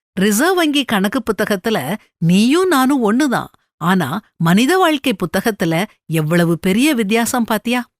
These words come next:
பணம் இருக்கும் மனுஷனுக்கு என்னுடைய மதிப்பு சில மணி துளிகளே. ஏழையின் வீட்டுல உன்னுடைய மதிப்பு பல வாரங்கள்." இந்த கதை உணர்த்தும் உண்மை வலிமையானது.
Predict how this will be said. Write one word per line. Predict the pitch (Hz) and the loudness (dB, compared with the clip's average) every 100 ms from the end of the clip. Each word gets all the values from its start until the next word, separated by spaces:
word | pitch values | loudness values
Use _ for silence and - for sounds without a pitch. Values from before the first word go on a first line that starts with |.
| _ _ _ | _ _ _
பணம் | - 185 226 | -2 0 2
இருக்கும் | 320 302 262 233 175 | 2 0 0 -2 0
மனுஷனுக்கு | 175 190 240 220 190 151 220 | 0 0 -2 -2 -4 -2 -2
என்னுடைய | 185 202 294 330 302 | 0 2 2 2 2
மதிப்பு | 175 160 202 - 143 233 | 0 0 -2 -4 -6 -4
சில | - 269 269 330 | -2 0 0 2
மணி | 330 190 220 311 - | 2 0 2 0 -2
துளிகளே. | 262 277 226 - _ _ _ _ _ - | -2 0 -2 -6 _ _ _ _ _ -6
ஏழையின் | 165 170 240 285 320 277 | 0 2 2 2 2 2
வீட்டுல | 226 196 165 139 | 0 0 -2 0
உன்னுடைய | 220 185 208 269 349 330 | 0 2 2 2 2 2
மதிப்பு | 214 156 220 - 147 214 - | 0 0 -2 -2 -6 -6 -6
பல | - 147 208 | -6 -2 0
வாரங்கள்." | 254 190 208 220 180 117 _ _ _ _ _ _ _ _ _ _ | 0 0 0 -2 -6 -10 _ _ _ _ _ _ _ _ _ _
இந்த | - 285 269 | -2 0 0
கதை | - 226 330 | -2 -2 0
உணர்த்தும் | 339 226 208 - 185 | 2 2 0 -2 -2
உண்மை | 156 160 214 147 208 135 | 0 0 0 -2 -6 -8
வலிமையானது. | 147 175 220 202 143 131 - | -6 -2 0 -2 -4 -8 -14